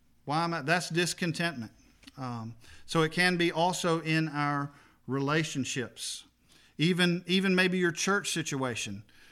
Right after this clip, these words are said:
Maybe you see other churches that seem to be thriving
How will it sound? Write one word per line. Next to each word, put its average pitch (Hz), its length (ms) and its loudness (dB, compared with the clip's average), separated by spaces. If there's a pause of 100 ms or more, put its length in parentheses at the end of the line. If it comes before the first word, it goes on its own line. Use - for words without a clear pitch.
(140)
Maybe 151 220 2
you 156 120 2
see 165 260 2
other 165 180 2
churches 170 460 0
that 147 140 -4
seem 170 240 -2
to 165 60 -4
be 170 140 -2
thriving 170 720 -4